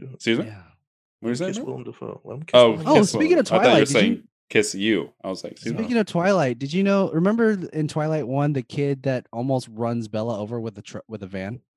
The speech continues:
Speaker 1: Fuck no, dude. I've never paid attention to those movies in
Speaker 3: Well, he's
Speaker 1: full.
Speaker 3: the, he's the black, he's the only black kid in
Speaker 2: Yeah,
Speaker 3: that
Speaker 2: the only
Speaker 3: movie.
Speaker 2: black one. Yeah, yeah.
Speaker 1: Oh, yeah.
Speaker 3: He died recently in real life.
Speaker 2: Of
Speaker 1: Oh.
Speaker 2: what?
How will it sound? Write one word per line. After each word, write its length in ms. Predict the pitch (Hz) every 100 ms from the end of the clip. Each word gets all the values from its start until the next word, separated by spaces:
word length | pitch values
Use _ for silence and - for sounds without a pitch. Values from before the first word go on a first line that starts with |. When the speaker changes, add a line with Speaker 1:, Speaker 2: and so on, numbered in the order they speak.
| _
Speaker 1:
Fuck 280 | - 92 -
no, 200 | 85 85
dude. 320 | 85 90 90 -
I've 180 | 101 95
never 400 | 90 85 87 82
paid 240 | - 87
attention 360 | 82 82 - 82
to 60 | 82
those 180 | 82
movies 480 | 82 82 82 85 87
in 160 | - 90
Speaker 3:
Well, 180 | 147 151
he's 120 | 147
Speaker 1:
full. 180 | 143 139
Speaker 3:
the, 40 | 123
he's 140 | 139
the 100 | 131
black, 320 | 123 127 123
he's 180 | 135 143
the 100 | 143
only 260 | 131 135 135
black 380 | 107 113 113 120
kid 220 | - 117
in 60 | 156
Speaker 2:
Yeah, 80 |
Speaker 3:
that 60 | 131
Speaker 2:
the 60 | 117
only 100 | 120
Speaker 3:
movie. 60 | 120
Speaker 2:
black 200 | 101 90
one. 160 | 95 95
Yeah, 100 | 98
yeah. 220 | 87 80 _ _
Speaker 1:
Oh, 60 | 92
yeah. 260 | 87 85 85 -
Speaker 3:
He 80 | 196
died 420 | 190 220 311 120
recently 560 | 113 160 120 90 64 - _ _ _ _ _ - _
in 100 | 135
real 120 | 147 160
life. 280 | 202 95 - _ _ _ _ _
Speaker 2:
Of 200 | 117 120
Speaker 1:
Oh. 40 | 113
Speaker 2:
what? 300 | 143 -